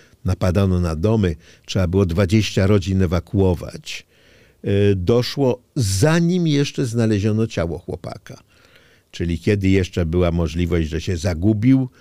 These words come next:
albo na przykład, nie wiem, złamał nogę. Innymi słowy, reakcja osadników była taka, że no, skoro zaginął, to Palestyńczycy winni. I co jeszcze gorsze,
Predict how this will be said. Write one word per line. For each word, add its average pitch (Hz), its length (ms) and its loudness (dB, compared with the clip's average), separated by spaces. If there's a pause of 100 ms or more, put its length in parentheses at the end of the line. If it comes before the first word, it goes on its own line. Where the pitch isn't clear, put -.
(280)
albo 71 640 -6
na 73 180 -6
przykład, - 540 -16
nie - 60 -14
wiem, 90 160 -14
złamał 80 440 -4
nogę. 107 560 2 (680)
Innymi 139 420 4
słowy, 131 520 2 (680)
reakcja 113 680 0
osadników 82 760 -2
była - 240 -8
taka, - 500 -8
że - 460 -10
no, - 100 -6
skoro 113 520 0 (120)
zaginął, 92 640 0
to - 320 -12
Palestyńczycy 87 720 -6
winni. 85 540 -10 (560)
I 131 100 2
co 139 180 0
jeszcze 123 580 2
gorsze, 85 640 -6